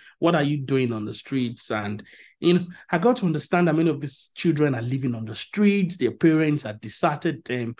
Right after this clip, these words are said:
And that in itself bettered the beginning of what I would call my foray into, you know, social development or, you know, social impact,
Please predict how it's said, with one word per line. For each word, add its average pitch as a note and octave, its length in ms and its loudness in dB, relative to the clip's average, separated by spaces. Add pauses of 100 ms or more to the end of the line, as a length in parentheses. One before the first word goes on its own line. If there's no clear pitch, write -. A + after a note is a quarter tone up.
(360)
And F#3 300 4
that C#4 300 2
in F3+ 140 6
itself E3+ 480 2 (240)
bettered D#3+ 640 0 (220)
the C3 160 -4
beginning C#3+ 580 0
of B2 260 -4
what C3+ 220 0
I B2 80 0
would A#2 340 -2 (280)
call D3 240 4
my B2+ 180 -4
foray C#3 640 2 (380)
into, C3 540 0
you D3 120 -4
know, C3 100 2
social D3 360 0
development C#3 680 0
or, G#2+ 380 -4
you C#3+ 140 0
know, A2+ 100 0
social D3 320 0
impact, B2+ 580 -2